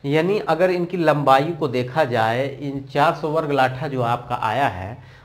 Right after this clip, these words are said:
अगर इसको हम क्या करें, इसको हम दो से भाग कर दें, या आपका क्षेत्रफल जैसे कितना लाठा हो गया, इसको अगर निकालना है तो क्या करेंगे इसको,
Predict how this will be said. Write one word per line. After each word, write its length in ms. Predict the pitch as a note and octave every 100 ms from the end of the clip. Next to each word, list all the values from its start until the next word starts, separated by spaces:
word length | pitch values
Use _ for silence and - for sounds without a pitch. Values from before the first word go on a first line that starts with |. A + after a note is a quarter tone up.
| -
अगर 240 | B2+ D#3+
इसको 260 | D#3+ - F#3+
हम 220 | C#3+ D3
क्या 140 | D#3 D#3+
करें, 360 | C3+ A#2+ D3 - - - - -
इसको 280 | C#3+ C3+ F#3
हम 180 | E3 D#3+
दो 160 | E3+ E3+
से 140 | F3+
भाग 300 | C3 B2+ B2+
कर 100 | A#2+ G2+
दें, 220 | G2+ F#2 - - - - _ _ _ _ _ _ _ -
या 200 | C#3+ E3+ F#3+ - - - -
आपका 260 | D3 D3+ E3
क्षेत्रफल 480 | - D3+ D#3+ D#3+ D#3+
जैसे 240 | D3+ E3+
कितना 300 | D#3 D#3 E3
लाठा 340 | D3+ C3+ -
हो 160 | B2 G#2+
गया, 140 | G#2+
इसको 320 | A2 B2 - C3
अगर 120 | B2+
निकालना 380 | A#2 A2 G#2 G2
है 220 | B2 C#3 - - -
तो 80 | C#3+
क्या 160 | F#3
करेंगे 340 | F#3 C3+ A2+ G#2+
इसको, 320 | - G#2